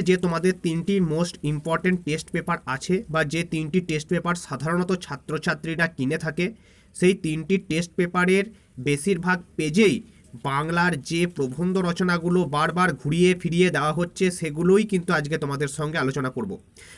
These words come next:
তার মানে তোমরা বুঝতেই পারছো, এই প্রবন্ধ রচনাগুলো করে গেলেই তোমরা কিন্তু একটি কমন পেয়ে যাবে। প্রথম তিনটি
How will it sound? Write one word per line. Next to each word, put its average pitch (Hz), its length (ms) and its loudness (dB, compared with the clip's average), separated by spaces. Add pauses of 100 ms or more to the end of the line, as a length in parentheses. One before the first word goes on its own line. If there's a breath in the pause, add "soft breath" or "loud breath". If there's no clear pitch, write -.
(100)
তার 151 140 2
মানে 165 140 2
তোমরা 170 240 0
বুঝতেই 147 440 2
পারছো, 180 280 0 (180)
এই 180 200 4
প্রবন্ধ 180 380 0
রচনাগুলো 175 560 0
করে 160 260 -2
গেলেই 185 280 4
তোমরা 165 260 0
কিন্তু 175 260 0
একটি 180 220 -2
কমন 151 340 0
পেয়ে 160 280 -2
যাবে। 120 180 -2 (1200 loud breath)
প্রথম 175 380 4
তিনটি 214 320 2